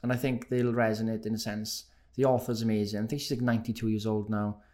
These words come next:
She was in Auschwitz, um, when she was sixteen. She got forced to dance in front of this, like, s-, S S, like, an elite S S guy who was a mass murderer. Um, you know, the, the, the shock she must have gone through.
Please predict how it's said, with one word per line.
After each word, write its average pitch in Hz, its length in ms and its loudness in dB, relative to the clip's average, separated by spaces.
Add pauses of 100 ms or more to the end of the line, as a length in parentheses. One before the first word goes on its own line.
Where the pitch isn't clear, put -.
(240)
She - 140 -6
was 113 120 0
in 117 60 2
Auschwitz, 110 920 -2 (120)
um, 101 520 -4 (340)
when 113 100 -2
she - 80 -2
was 110 140 0
sixteen. 107 760 2 (580)
She - 140 -4
got 117 140 2
forced 123 340 2
to 123 60 -2
dance 113 480 2
in 117 60 2
front 113 200 -2
of 117 60 -8
this, 110 180 -2
like, 110 240 -4
s-, - 380 -10
S 110 280 -2
S, 107 440 -2
like, 107 200 -6
an 107 360 -2 (100)
elite 107 440 -2
S 107 260 0
S 107 180 0
guy 104 240 2
who 107 80 2
was 104 160 -2
a 107 40 -4 (500)
mass 110 320 -2
murderer. 107 480 2 (460)
Um, 104 420 0
you 107 100 0
know, 104 140 0
the, 104 240 -2
the, 107 240 -4
the 110 120 -2
shock - 380 0
she - 120 -2
must 113 120 -4
have 107 80 -4
gone 110 240 0
through. 107 320 -2